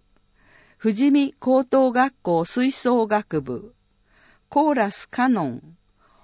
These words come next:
音楽ボランティア、シャボン玉。主催、三点一一を忘れないコンサート実行委員会。チケッ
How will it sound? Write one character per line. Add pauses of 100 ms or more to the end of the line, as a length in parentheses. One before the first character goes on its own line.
(160)
音
楽
ボ
ラ
ン
テ
ィ
ア、
シ
ャ
ボ
ン
玉。 (1000)
主
催、 (360)
三
点
一
一
を
忘
れ
な
い
コ
ン
サ
ー
ト
実
行
委
員
会。 (2000)
チ
ケ
ッ